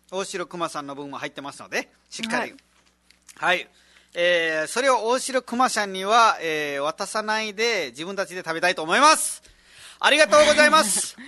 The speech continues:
Speaker 2: <laughs>
Speaker 1: はい。
Speaker 2: ありがとうございます。
Speaker 1: はい。
Speaker 2: ちょっと食べますね。
Speaker 1: それ、ちょっと食べます？
Speaker 2: <laughs>
Speaker 1: いいよ、いいよ。もっと食べてもいいよ。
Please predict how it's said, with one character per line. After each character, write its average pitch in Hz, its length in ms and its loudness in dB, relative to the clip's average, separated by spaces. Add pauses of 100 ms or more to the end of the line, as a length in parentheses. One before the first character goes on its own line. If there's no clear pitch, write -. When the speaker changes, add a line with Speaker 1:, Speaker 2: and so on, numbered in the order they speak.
Speaker 2:
<laughs> - 200 -20
Speaker 1:
は 240 140 2
い。 - 20 2
Speaker 2:
あ - 0 -
り 254 60 -2
が 262 120 -4
と 247 180 -14
う - 20 -18
ご 233 120 -18
ざ 233 220 -16
い 226 80 -18
ま 240 240 -12
す。 - 0 -
Speaker 1:
は 185 160 -6
い。 - 60 -8
Speaker 2:
ち 180 320 -2
ょ - 20 -8
っ - 240 -14
と 254 80 -20
食 254 220 -12
べ 196 140 -2
ま - 60 -14
す - 60 -20
ね。 190 140 -20 (160)
Speaker 1:
そ - 60 -20
れ、 - 40 -20
ち - 100 -4
ょ - 40 2
っ - 20 -8
と 359 100 -8
食 359 120 4
べ - 80 0
ま 339 100 2
す？ 349 120 0 (120)
Speaker 2:
<laughs> 269 80 -8
Speaker 1:
い 247 60 -8
い - 20 -6
よ、 220 100 -4
い 185 40 -4
い 196 40 -4
よ。 170 120 -4
も 175 80 -6
っ - 40 -4
と 214 140 -18
食 190 120 -2
べ 180 80 -8
て 156 120 -12
も 131 80 -14
い 117 80 -14
い - 20 -16
よ。 98 120 -18